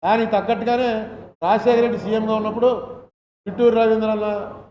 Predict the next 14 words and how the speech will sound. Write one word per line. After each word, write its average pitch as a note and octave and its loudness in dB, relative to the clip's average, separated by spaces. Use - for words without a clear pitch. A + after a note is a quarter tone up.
ఆయన F#3 -4
చేసిన F#3+ -2
బూరుగుపూడి G#3 -4
కాన్స్టిట్యుయెన్సీలో G3 -4
చేసిన F3+ -10
పనులు G3+ -8
ఎవడో C4 6
ఎక్కడా C4 4
చేసి A#3 0
ఉండడు. D3 -10
ఏం B3 10
అడిగితే B3 4
అది B3+ 4
ఇచ్చేసేవాడు. G3 -10